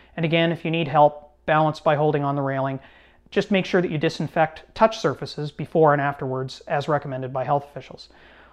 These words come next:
Alternate the leg that you start with and step up onto the stair fully, straightening both legs fully when you get on top. And repeat that for twenty-four reps,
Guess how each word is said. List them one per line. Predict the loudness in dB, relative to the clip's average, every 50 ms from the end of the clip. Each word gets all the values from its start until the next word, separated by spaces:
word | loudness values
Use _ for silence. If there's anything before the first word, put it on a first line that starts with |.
| -2 _
Alternate | 8 8 8 8 6 4 4 4
the | 6
leg | 8 8 8 6
that | 4 0 -4
you | -6
start | 0 2 2 2 4 2
with | 0 0 0 -4
and | -8 -8
step | -4 -2 -2 -2 2 2
up | 0 2 2 2
onto | 2 2 2
the | 0
stair | -2 -4 0 2 4 4 4
fully, | 2 0 0 0 0 0 -4 -6 -10 _
straightening | -20 -4 0 0 0 2 2 0 4
both | 6 6 6 6 6 4
legs | 4 4 4 2 0
fully | 2 4 4 4 4
when | 2 2 -2
you | 0
get | 2 2 4
on | 4 2 0
top. | -2 -4 -6 -6 -6 -12 -20 _ -20 -20 _ _ _
And | -4 -2 0
repeat | 0 2 2 0 4 4
that | 2 2 2 -2 -6
for | -10
twenty-four | -4 -2 -2 -2 0 4 6 6 8 8
reps, | 6 4 4 0 -4 -12 -16